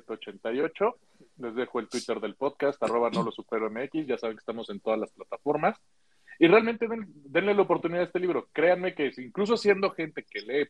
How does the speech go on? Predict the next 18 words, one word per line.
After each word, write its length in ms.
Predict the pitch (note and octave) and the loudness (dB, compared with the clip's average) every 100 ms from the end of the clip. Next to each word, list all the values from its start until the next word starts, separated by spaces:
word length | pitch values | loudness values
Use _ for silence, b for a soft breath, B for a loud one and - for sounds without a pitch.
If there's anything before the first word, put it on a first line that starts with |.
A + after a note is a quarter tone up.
| - | -2
poco, 400 | C#3 - G#3+ C#4+ - _ _ _ _ | -4 -2 -6 -6 -16 _ _ _ _
se 160 | - D#3 | -2 2
lo 140 | C#3 | 4
van 200 | C#3 C#3+ | 6 4
a 40 | C#3+ | 2
aventar 420 | C3+ A#2 B2 A#2 | -2 -4 -4 -4
de 120 | A#2 | -4
volada. 400 | A2 G#2+ F#2+ E2+ | -6 -6 -8 -12
O 260 | - _ - | -18 _ -4
sea, 120 | C3 | 0
creo 200 | E3 E3 | 0 2
que 80 | F3 | 0
es, 160 | D#3+ E3 | 0 -2
es, 340 | D#3+ - - - | -2 -4 -10 -8
es 160 | D3 | -2
la 120 | D#3+ | 0
opción 440 | C#3+ - D#3+ E3+ F3 | 0 0 0 0 0
ideal 500 | D#3+ B2 B2 D#3 | 0 2 2 0